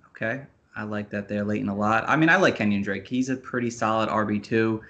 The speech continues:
Uh, my only concern is I think over the next two weeks, his value is gonna skyrocket 'cause you're right, he's gonna get better. And they, they have some pretty easy teams to go up against.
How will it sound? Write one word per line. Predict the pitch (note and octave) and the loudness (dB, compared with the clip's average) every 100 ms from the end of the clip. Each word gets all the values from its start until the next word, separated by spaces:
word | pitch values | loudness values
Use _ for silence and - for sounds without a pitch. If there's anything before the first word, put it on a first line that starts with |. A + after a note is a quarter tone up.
| - - - - | -20 -20 -20 -2
Uh, | G#2+ G#2+ - | 2 2 0
my | A#2+ A2 G#2+ | 2 2 2
only | C3+ C#3+ C#3+ | 2 4 2
concern | C3 C3 B2+ B2+ B2 | 2 0 2 2 4
is | A2+ | 2
I | A2 | 0
think | B2 A2+ - - _ A2+ | 0 -2 -4 -16 _ 0
over | A#2+ A#2 | 2 4
the | A2+ | 2
next | A2+ A#2 - | 2 0 -2
two | - A2+ | 0 4
weeks, | A2 A#2 - - | 4 2 -2 -16
his | - A2+ A2 | -4 -2 2
value | A2 G#2+ | 4 4
is | G#2+ | 2
gonna | G2+ | 0
skyrocket | F2+ - G2 G2 E2+ - - | -2 2 4 4 2 -4 -10
'cause | F#2+ F#2+ | -10 -8
you're | G2 G2+ | -2 2
right, | G#2 - | 2 2
he's | - G2+ | -4 -4
gonna | A2 G2+ | 0 0
get | G2 F2 - | 0 -6 -4
better. | F#2 E2+ - - | -4 -4 -10 -10
And | G2 | -8
they, | G2 F#2+ | -6 -4
they | G2+ | -2
have | G2 | -2
some | - F#2+ | -2 -8
pretty | - A2+ | -2 -2
easy | G#2 A2 G#2 | 0 0 0
teams | G#2 G#2+ G2+ | 2 2 2
to | |
go | F#2+ G2 | -2 -4
up | F#2+ | -6
against. | F2 F2+ F#2+ - | -8 -8 -8 -12